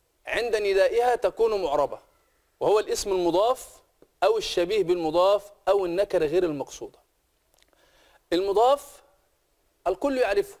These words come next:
مضاف ومضاف إليه، آه، وهو عبارة عن كلمتين، الأولى تضاف إلى الثانية وبينهما تعلق معنوي.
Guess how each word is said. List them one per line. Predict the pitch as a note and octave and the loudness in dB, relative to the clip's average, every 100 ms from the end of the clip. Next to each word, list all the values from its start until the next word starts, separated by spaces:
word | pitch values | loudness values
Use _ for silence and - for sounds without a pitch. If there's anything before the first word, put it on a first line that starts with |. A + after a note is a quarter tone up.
| _ | _
مضاف | C3+ C#3 G3+ G#3+ | -6 0 2 0
ومضاف | F#3 F3 G3 G3+ | -4 0 0 0
إليه، | D#3 D#3+ B2+ _ _ _ _ _ _ _ _ _ _ _ | -4 -6 -8 _ _ _ _ _ _ _ _ _ _ _
آه، | - C3 B2 | -4 -2 -2
وهو | C3+ F3 G3 | 0 2 2
عبارة | F#3 G2 C#3 F3+ G3 F3 | 2 0 -2 2 2 2
عن | D#3 E3 B2+ - - | 0 -2 -6 -12 -4
كلمتين، | D#3+ E3+ E3 G#3 B3 C#4 - _ _ _ _ _ _ - | -2 0 0 0 -2 -4 -12 _ _ _ _ _ _ -4
الأولى | D#3+ - A#3 B3 A#3 | -2 0 0 2 0
تضاف | E3+ G3 A3+ - | 0 2 0 0
إلى | G#3 | -2
الثانية | G3+ - D#3+ D3 A2+ - _ _ _ _ _ | -2 0 -2 -2 -6 -14 _ _ _ _ _
وبينهما | C3+ D#3 E3 A3+ A3 G#3+ | -2 0 2 0 0 0
تعلق | G3 E3+ E3 A3 G#3+ A3 - - | 0 0 2 0 0 -2 -2 -10
معنوي. | D#3 C3 C#3 C#3 A#2+ | -6 -4 -4 -4 -6